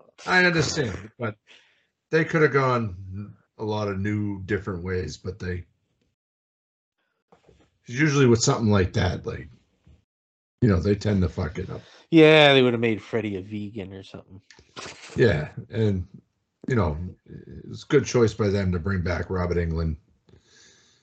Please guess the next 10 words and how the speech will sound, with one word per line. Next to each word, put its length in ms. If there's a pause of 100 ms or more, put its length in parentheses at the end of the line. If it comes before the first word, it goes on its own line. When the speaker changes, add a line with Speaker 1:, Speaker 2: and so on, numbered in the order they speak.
(120)
Speaker 1:
Could 160
have 60
done 140
a 40
little 160
better 240
with 160
Jason, 500
but, 280 (500)
and 300